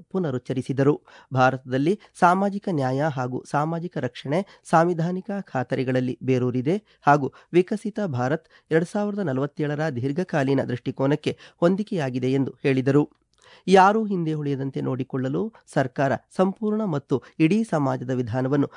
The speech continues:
ಪ್ರತಿಬಿಂಬಿಸುವ ಸಬ್ಕಾ ಸಾಥ್ ಸಬ್ಕಾ ವಿಕಾಸ್ನ ಮಾರ್ಗದರ್ಶಿ ತತ್ವವನ್ನು ಠಾಕೂರ್ ಎತ್ತಿ ತೋರಿಸಿದರು. ಶಿಕ್ಷಣದಲ್ಲಿ ಬಾಲಕಿಯರು ಮತ್ತು ಬಾಲಕರ ಸಮಾನ ಭಾಗವಹಿಸುವಿಕೆ, ನೀರಿನ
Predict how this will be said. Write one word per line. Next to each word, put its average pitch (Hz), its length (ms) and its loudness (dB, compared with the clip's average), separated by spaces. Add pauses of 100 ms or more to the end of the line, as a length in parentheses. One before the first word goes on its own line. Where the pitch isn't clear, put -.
(120)
ಪ್ರತಿಬಿಂಬಿಸುವ 160 800 -2 (200)
ಸಬ್ಕಾ 185 420 0
ಸಾಥ್ 214 340 -6 (120)
ಸಬ್ಕಾ 139 300 0
ವಿಕಾಸ್ನ 131 500 -2 (300)
ಮಾರ್ಗದರ್ಶಿ 185 600 2
ತತ್ವವನ್ನು 135 600 -4
ಠಾಕೂರ್ 135 400 -4 (200)
ಎತ್ತಿ 156 220 -2
ತೋರಿಸಿದರು. 139 600 0 (280)
ಶಿಕ್ಷಣದಲ್ಲಿ 214 640 0
ಬಾಲಕಿಯರು 139 680 -4
ಮತ್ತು 135 240 -6
ಬಾಲಕರ 127 440 -2 (380)
ಸಮಾನ 190 320 2
ಭಾಗವಹಿಸುವಿಕೆ, 127 840 -4 (200)
ನೀರಿನ 202 360 4